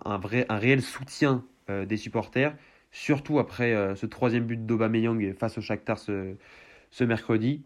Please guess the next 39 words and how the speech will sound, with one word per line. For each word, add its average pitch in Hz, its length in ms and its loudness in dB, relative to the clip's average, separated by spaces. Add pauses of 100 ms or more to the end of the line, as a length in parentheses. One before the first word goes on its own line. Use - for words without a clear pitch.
(760)
ce - 140 -4
jeudi, 117 280 2
pardon. 120 500 2
Et, 110 240 6
euh, 95 340 -2 (440)
et 110 100 2
là, 113 180 6
bah, 101 160 4
quatre 113 380 -2
un, 107 220 0
euh, 95 40 -4
ce 101 140 -4
week-end, 107 340 0
on 98 80 2
pouvait 95 160 0
pas 110 160 2
rêver 107 220 2
mieux 110 120 2
pour 104 160 0
la 95 80 0
continuité. 107 640 0
Alors, 101 260 -2 (460)
les 135 140 6
deux 139 120 8
buts 143 260 4
quand 131 80 4
même, 123 220 4 (100)
euh, 104 120 4
pris 123 220 -2
cette 117 200 -2
semaine 120 260 2
par 104 180 4
l'O 110 120 6
M, 107 180 2
c'est - 180 -8
des 92 260 -2
erreurs, 98 340 0
euh, 92 320 -4 (100)
bêtes. 101 500 0